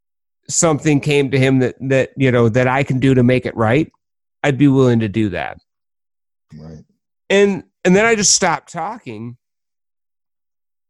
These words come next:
Speaker 1: and I kind of expected him to be like, "Well, you know, um, yeah,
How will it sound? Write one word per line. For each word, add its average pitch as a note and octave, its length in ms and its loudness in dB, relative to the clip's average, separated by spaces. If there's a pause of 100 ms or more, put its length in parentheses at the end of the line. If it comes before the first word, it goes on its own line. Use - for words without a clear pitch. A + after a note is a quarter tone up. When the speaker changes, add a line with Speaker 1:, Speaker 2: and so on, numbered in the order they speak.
(380)
Speaker 1:
and E3+ 680 -12 (1200)
I F3 300 -12
kind G#3 200 -8
of F4 60 -10
expected F#3+ 500 -6
him F3+ 140 -2
to E3 80 -8
be E3+ 140 -4
like, D#3+ 340 -2
"Well, D#3 420 -2
you D#3+ 140 -2
know, C#3 400 -2 (440)
um, C3+ 400 -2
yeah, D#3 380 -2